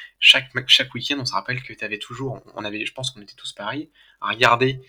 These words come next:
sur une appli les scores de Dortmund pour voir s'il avait marqué. On se disait, à chaque match il marque, c'est incroyable.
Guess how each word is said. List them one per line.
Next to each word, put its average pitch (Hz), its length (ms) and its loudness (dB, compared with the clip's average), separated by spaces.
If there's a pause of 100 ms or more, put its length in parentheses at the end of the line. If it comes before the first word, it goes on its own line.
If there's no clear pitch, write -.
(140)
sur - 280 -8
une 113 80 -6
appli 117 320 -2
les 117 80 -2
scores - 180 0
de 110 80 -4
Dortmund - 360 -6
pour 117 120 -12
voir 113 140 -4
s'il 107 120 -6
avait 104 120 -2
marqué. 107 260 -10
On 139 60 -10
se 120 100 -6
disait, 113 200 -6
à - 100 2
chaque - 180 2
match - 220 -2
il - 20 -10
marque, 123 180 -6
c'est 104 120 0
incroyable. 135 460 -2